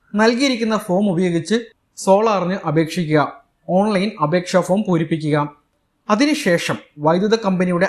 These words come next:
അംഗീകാരത്തിനായി കാത്തിരിക്കുക. അംഗീകരിച്ചു കഴിഞ്ഞാൽ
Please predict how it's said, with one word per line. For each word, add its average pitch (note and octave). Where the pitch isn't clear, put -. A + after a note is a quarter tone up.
അംഗീകാരത്തിനായി F#3+
കാത്തിരിക്കുക. D3+
അംഗീകരിച്ചു C4+
കഴിഞ്ഞാൽ F3+